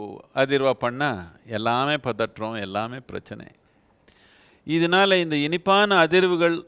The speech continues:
நமக்கு வந்தப்போ அது கூட ஒரு இணைஞ்சு போறது மனிதனுடைய மனநிலைக்கு, உடல்நிலைக்கு, சக்தி நிலைக்கு, உள்நிலைக்கு, எல்லாக்கு-,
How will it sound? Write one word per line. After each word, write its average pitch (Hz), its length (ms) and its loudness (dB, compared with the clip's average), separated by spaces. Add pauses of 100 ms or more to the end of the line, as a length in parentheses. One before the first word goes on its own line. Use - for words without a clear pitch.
(120)
நமக்கு 147 460 0
வந்தப்போ 143 420 -2 (1000)
அது 143 280 2
கூட 202 300 2
ஒரு 160 160 4
இணைஞ்சு 170 460 -2
போறது 147 340 -2
மனிதனுடைய 139 640 -2 (1700)
மனநிலைக்கு, 156 960 -2 (340)
உடல்நிலைக்கு, 143 1040 -2
சக்தி - 440 -8
நிலைக்கு, 135 500 -4
உள்நிலைக்கு, 117 800 -8 (520)
எல்லாக்கு-, 165 600 2